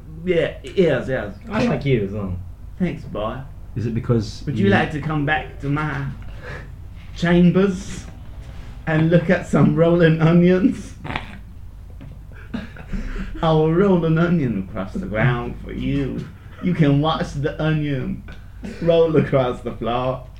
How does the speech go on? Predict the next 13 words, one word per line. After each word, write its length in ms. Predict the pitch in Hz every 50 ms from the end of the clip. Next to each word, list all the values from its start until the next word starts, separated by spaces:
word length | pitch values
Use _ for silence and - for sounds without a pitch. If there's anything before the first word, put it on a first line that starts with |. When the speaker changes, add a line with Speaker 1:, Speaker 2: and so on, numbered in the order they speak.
| - - - - - - - - -
Speaker 2:
I'd 80 | 104
love 280 | 113 123 113 131 - -
to 80 | - 98
do 120 | 95 92 90 87
that, 100 | 90 -
yeah. 120 | 104 123 131 - - - - - - - - - - 208
Speaker 3:
Hmm. 60 | 214 208 - -
Speaker 2:
It 20 | -
would 100 | 110 104
reduce 360 | 107 101 110 127 123 113 -
me 80 | 117 110
to 100 | 110 104
tears. 320 | 98 92 87 85 85 -